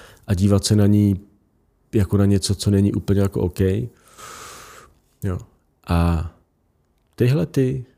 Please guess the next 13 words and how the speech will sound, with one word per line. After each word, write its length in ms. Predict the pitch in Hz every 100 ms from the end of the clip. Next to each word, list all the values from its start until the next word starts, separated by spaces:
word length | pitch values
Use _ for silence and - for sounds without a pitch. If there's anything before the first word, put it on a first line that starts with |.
| _
všechny 640 | _ - 107 - 113 110 - -
věci, 420 | 95 95 - 113
ty, 240 | - 110
tohleto 320 | - 143 135 135
všechno 300 | - 120 -
omezení 640 | 92 101 110 113 113 113 -
vy 60 | 95
máte 380 | 98 104 110 98
moc 520 | 92 95 98 - - _ _ _ _ _
uvidět, 680 | - 95 113 127 143 - - _ _ _ _
objevit, 540 | 95 90 107 110 143 -
uvědomit 500 | 101 95 95 98 101
si, 320 | - 117 127